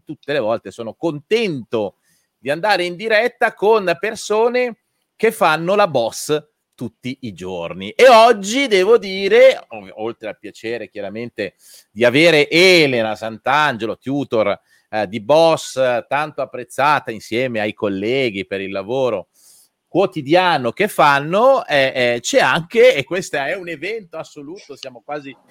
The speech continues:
sono quasi, anzi toglierei quasi, sono emozionato perché per la prima volta abbiamo anche Simone Paggiaro,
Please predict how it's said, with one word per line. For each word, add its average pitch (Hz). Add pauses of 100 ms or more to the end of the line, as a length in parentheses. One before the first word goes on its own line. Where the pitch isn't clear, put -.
(160)
sono 131
quasi, 151 (340)
anzi 131
toglierei 170
quasi, 87
sono 277
emozionato 190 (300)
perché 147
per 151
la 123
prima 143
volta 101
abbiamo 92
anche 87 (400)
Simone 143
Paggiaro, 135